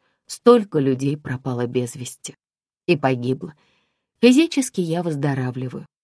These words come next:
Шишка на голове уменьшается — Боль стихает, синюшные кровоподтёки меняют окраску, и медсестра уверяет меня, что я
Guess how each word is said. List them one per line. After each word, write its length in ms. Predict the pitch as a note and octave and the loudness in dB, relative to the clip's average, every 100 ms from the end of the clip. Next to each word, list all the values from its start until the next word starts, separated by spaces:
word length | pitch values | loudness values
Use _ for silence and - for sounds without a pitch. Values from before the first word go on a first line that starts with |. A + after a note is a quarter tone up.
| _ | _
Шишка 460 | - - G3 - D3 | -2 4 4 4 -4
на 140 | C#3 | -2
голове 400 | B2+ B2+ C3+ C#3 | 0 2 2 2
уменьшается — 880 | C3+ C3 C3 B2+ D#3 F3 F3+ - G3+ - _ _ - | 0 0 -2 -4 -4 -4 -6 -12 -14 -18 _ _ -2
Боль 240 | E3+ G3 | 6 8
стихает, 720 | E3 - C3+ B2+ C#3 C#3+ D#3+ _ _ _ | 6 0 -4 -4 -4 -4 -6 _ _ _
синюшные 680 | - F#3 G#3 A3+ - E3 D3+ | 0 4 4 4 0 -2 -2
кровоподтёки 840 | D3 C3+ C3 C3+ C3 - D#3 D3+ | -2 -2 -2 -4 -4 -2 -2 0
меняют 500 | C#3+ C#3 C#3 C3 C3 | 0 0 0 -2 -4
окраску, 600 | D3+ - C#3 D3+ - - - - _ - | -8 -6 -6 -6 -8 -14 -20 -20 _ 0
и 80 | G3 | 4
медсестра 580 | A3+ A3 A#3 - B3 | 4 2 -2 -2 0
уверяет 600 | C4 A3+ A3+ F#3+ D#3+ D#3 | 2 2 2 0 0 -4
меня, 280 | D3+ C#3 C#3 | -4 -2 -2
что 180 | C3 - | -2 0
я 360 | C3+ B2 C#3 | 0 0 -2